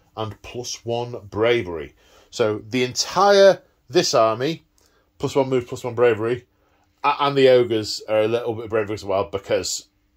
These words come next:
yeah, they feel the, uh, the call of the Great Maw, wh-, which is an aspect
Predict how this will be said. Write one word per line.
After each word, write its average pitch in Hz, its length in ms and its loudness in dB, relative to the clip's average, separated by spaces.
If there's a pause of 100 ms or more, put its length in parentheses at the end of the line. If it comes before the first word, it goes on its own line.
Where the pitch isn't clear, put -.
(840)
yeah, 92 280 0
they 127 160 2
feel 120 540 -2 (300)
the, 110 340 -2
uh, 107 200 4
the 101 100 -2
call 120 360 2
of 107 100 -8
the 113 80 -10
Great 123 360 -4
Maw, 113 360 0 (420)
wh-, - 220 -18
which 101 160 -14
is 101 80 -10
an 110 140 -14
aspect 101 640 -8